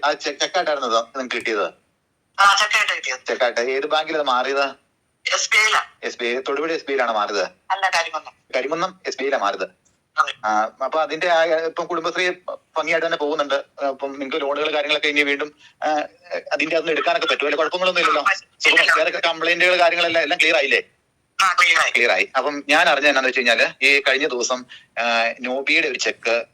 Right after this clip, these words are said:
Speaker 1: നിങ്ങളുടെ കൈവശം കൊണ്ടുവന്ന് തന്നു, അതായത് സിബി കൊണ്ടുവന്ന് തന്നു എന്നൊരു സൂചന ഹാർഡ് ഫാം എന്ന ചാനലിലേക്ക് കിട്ടിയിട്ടുണ്ട്. അപ്പം അതിന്റെ ഒരു എക്സ്പ്ലനേഷൻ ഒരു ചാനലിൽ കൂടെ കൊടുത്തില്ല എന്ന് പറഞ്ഞു.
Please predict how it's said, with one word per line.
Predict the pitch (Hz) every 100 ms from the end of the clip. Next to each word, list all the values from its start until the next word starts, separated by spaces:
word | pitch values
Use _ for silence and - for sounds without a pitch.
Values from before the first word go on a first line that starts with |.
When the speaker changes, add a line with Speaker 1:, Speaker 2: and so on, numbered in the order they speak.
| _ -
Speaker 1:
നിങ്ങളുടെ | 120 120 120
കൈവശം | 117 117 123
കൊണ്ടുവന്ന് | 117 117 123
തന്നു, | 117 107 120 131
അതായത് | 123 120 127 123
സിബി | 120 147
കൊണ്ടുവന്ന് | 127 120 131 135 139
തന്നു | 143 120 135
എന്നൊരു | 165 143 127
സൂചന | 113 120 147 - - -
ഹാർഡ് | 120 120
ഫാം | 131 127
എന്ന | 131
ചാനലിലേക്ക് | 120 117 120 -
കിട്ടിയിട്ടുണ്ട്. | 107 - - 101 101 - -
അപ്പം | - 139 -
അതിന്റെ | - -
ഒരു | 151
എക്സ്പ്ലനേഷൻ | - 147 147 160
ഒരു | 143 127
ചാനലിൽ | 135 127 135
കൂടെ | 135 135
കൊടുത്തില്ല | 131 127 170 151
എന്ന് | 160 160 151
പറഞ്ഞു. | 156 107